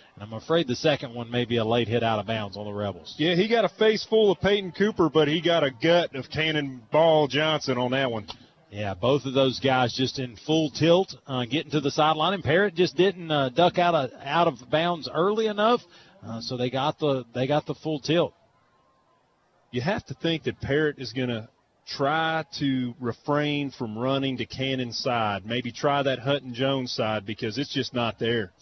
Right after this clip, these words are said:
Speaker 1: I mean, it's best for him, just whether he does it or not.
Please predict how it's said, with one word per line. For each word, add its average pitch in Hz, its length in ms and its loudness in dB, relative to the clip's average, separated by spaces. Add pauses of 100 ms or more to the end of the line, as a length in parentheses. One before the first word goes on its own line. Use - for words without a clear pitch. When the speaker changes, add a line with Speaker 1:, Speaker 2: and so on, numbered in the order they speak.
Speaker 1:
I 117 80 -8
mean, 123 160 -2
it's - 160 -4
best 147 360 2
for 131 160 -4
him, 120 360 -4 (680)
just - 240 -14
whether 120 200 -6
he 95 80 -10
does 123 240 2
it 92 80 -16
or 95 80 -14
not. 92 240 -12